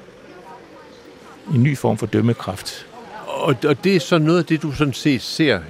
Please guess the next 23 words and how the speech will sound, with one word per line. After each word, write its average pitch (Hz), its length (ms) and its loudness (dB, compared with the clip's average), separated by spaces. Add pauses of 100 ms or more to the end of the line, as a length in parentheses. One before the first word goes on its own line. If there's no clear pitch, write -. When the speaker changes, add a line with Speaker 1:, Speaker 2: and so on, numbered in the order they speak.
(260)
Speaker 2:
øh, 101 640 -2 (460)
at - 140 -4
du 117 60 -4
kan 120 100 2
spejle 139 320 0
dig 123 100 0
i, 120 40 0 (460)
i, 147 60 -4
i 139 40 -2
fortællingen 131 500 -6
om 87 80 -8
Frans? - 420 -6 (680)
Speaker 1:
Ja, 185 200 4 (600)
det 196 100 6
er 208 100 6
det 190 60 6
i 170 40 6
høj 165 220 4
grad. 107 400 0 (320)
Altså 139 260 2
det 190 160 4
med 196 120 8
mennesket, - 800 2